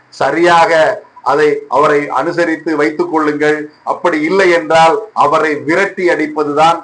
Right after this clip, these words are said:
திராவிட முன்னேற்ற கழகத்திற்கு நல்லது என்று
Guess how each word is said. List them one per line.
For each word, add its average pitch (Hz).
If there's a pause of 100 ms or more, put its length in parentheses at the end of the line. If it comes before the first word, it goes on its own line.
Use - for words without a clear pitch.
(120)
திராவிட 170
முன்னேற்ற 156
கழகத்திற்கு 151 (460)
நல்லது 185
என்று 160